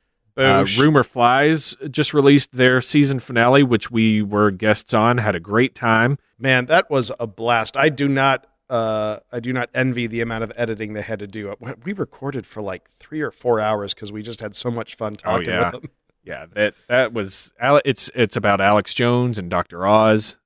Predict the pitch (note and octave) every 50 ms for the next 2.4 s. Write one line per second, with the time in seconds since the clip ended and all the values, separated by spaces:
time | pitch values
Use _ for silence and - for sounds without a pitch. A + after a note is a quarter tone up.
0 | _ _ _ _ _ - - G2 F2 E2+ E2+ F2 E2 E2 _ _ _ _ _ -
1 | F#2 F#2 - G#2 F#2 F#2 F#2+ F#2 F#2 F2+ - F2+ E2+ G2 F2+ F2 F#2 F#2 F2+ -
2 | _ - E2+ E2+ E2+ F2 E2+ -